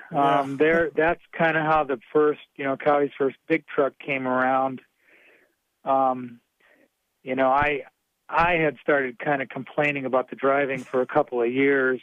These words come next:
Speaker 2: 'cause,
Speaker 1: Yep.
Speaker 2: you know, I just thought, you know, it was just too much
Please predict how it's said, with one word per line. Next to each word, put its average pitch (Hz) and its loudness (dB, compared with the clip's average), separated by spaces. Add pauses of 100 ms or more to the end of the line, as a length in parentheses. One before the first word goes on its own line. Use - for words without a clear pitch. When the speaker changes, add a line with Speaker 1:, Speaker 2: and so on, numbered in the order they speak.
Speaker 2:
'cause, 143 0 (140)
Speaker 1:
Yep. 151 -20
Speaker 2:
you 135 -6
know, 131 0
I 127 0
just 123 -2 (220)
thought, 139 0 (420)
you 143 -16
know, 135 -4 (880)
it 160 2
was 151 -4
just 170 0 (100)
too 143 -2
much 123 0